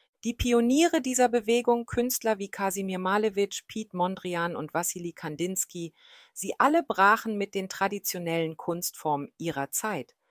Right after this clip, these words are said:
Sie waren nicht nur Künstler, sie waren Innovatoren, die eine neue Sprache schufen, um die dramatischen Veränderungen ihrer Welt auszudrücken. Ihre Werke waren Antworten auf die technologischen Fortschritte,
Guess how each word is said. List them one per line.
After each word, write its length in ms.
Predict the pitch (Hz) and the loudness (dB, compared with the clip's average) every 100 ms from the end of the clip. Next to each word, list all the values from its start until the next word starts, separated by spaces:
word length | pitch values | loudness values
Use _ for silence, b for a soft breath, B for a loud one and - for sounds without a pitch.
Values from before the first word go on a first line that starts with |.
| _ _ | _ _
Sie 200 | - 202 | -10 2
waren 340 | 214 214 220 | 2 4 2
nicht 280 | 247 311 - | 2 2 0
nur 140 | 262 - | -2 0
Künstler, 640 | 240 254 - - 240 247 b b b | 0 2 0 0 2 2 b b b
sie 180 | 202 196 | -4 2
waren 240 | 196 196 | 2 2
Innovatoren, 920 | - 196 175 160 - - 190 190 190 | -2 -4 -2 -4 -4 0 0 0 -4
die 160 | 170 - | -6 -6
eine 220 | 160 156 | -6 -4
neue 300 | 165 202 202 | 0 0 0
Sprache 460 | - - 175 - | -4 -4 -4 -4
schufen, 520 | 175 - 175 - 165 B B B B | -10 -10 -10 -10 -14 B B B B
um 180 | 180 185 | -6 -6
die 140 | 180 | -8
dramatischen 760 | 175 156 156 196 - 247 - 208 | -6 -6 -2 -2 -2 -8 -8 -6
Veränderungen 920 | - - 165 185 190 170 165 160 156 | -6 -4 -4 -2 -4 -2 -4 -6 -8
ihrer 320 | 160 147 139 | -6 -6 -2
Welt 240 | 147 151 - | -2 -4 -6
auszudrücken. 920 | 135 - - 139 - 131 - 127 123 B B B B - | -6 -6 -6 -8 -10 -16 -14 -14 -14 B B B B -4
Ihre 300 | 190 185 156 | -2 0 4
Werke 560 | 180 254 - 277 269 - | 6 6 4 4 4 0
waren 400 | 156 180 175 165 - | 0 0 0 -4 2
Antworten 600 | 196 285 - 247 240 240 | 2 2 4 6 6 2
auf 220 | - 196 | -2 -2
die 160 | - 190 | -4 -6
technologischen 800 | 202 - 185 175 170 165 - 143 | -4 -4 -4 -2 -2 -4 -8 -8
Fortschritte, 840 | - 254 277 - 240 - 240 | 2 2 2 0 -2 2 2